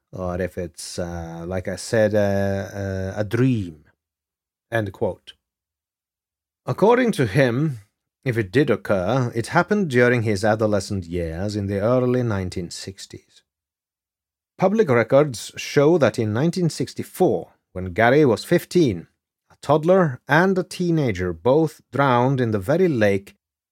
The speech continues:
Gary mentioned to police. In June of nineteen sixty-nine, when he was twenty years old,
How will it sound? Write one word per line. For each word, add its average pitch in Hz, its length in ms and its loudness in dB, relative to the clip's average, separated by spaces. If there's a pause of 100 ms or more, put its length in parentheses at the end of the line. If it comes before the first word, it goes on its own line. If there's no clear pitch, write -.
(120)
Gary 107 260 2
mentioned 90 500 -8
to 87 300 -12
police. 123 440 0 (2000)
In 113 180 -2
June 123 460 2 (500)
of 95 120 -18
nineteen 123 500 0
sixty-nine, 113 840 0 (260)
when 90 140 -10
he 95 100 -4
was 92 260 -6
twenty 156 340 -2
years 104 400 0
old, 95 440 -4